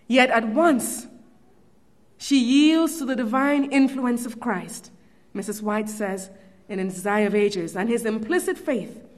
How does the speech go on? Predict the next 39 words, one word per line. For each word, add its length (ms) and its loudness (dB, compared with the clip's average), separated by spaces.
and 160 0
his 140 0
ability 500 4
to 140 -6
grant 500 2
the 80 -6
favor 540 0
she 240 -4
asks. 600 -8
She 200 -2
begs 480 2
for 120 -4
crumbs 580 2
that 200 -6
fall 340 0
from 180 -6
the 80 -4
master's 480 -2
table. 420 -8
But 140 -4
then 640 0
there's 200 -4
the 120 -6
silence, 840 -6
the 80 -10
silent 480 -4
treatment. 560 -12
It 60 -20
says 160 4
that 160 4
it 100 2
was 160 0
as 100 -2
if 220 2
Jesus' 540 2
silence 640 0
wasn't 340 -2
painful 380 -2
enough. 300 -4